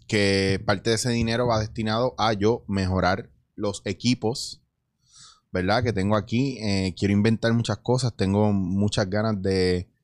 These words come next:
Pues, de poder hacer más redes sociales y dedicarme a esto, tener más contacto con usted,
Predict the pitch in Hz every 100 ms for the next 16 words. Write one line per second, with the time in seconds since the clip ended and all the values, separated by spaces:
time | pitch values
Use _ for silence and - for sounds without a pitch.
0 | _ _ _ _ _ _ _ _ _ 127
1 | 131 127 113 107 117 113 131 127 127 117
2 | 127 139 - - - 104 117 120 117 113
3 | 135 139 139 131 123 117 - 104 101 98
4 | 98 101 98 - 104 117 113 123 135 -
5 | 110 104 98 104 110 - 110 107 104 113
6 | 107 107 104 104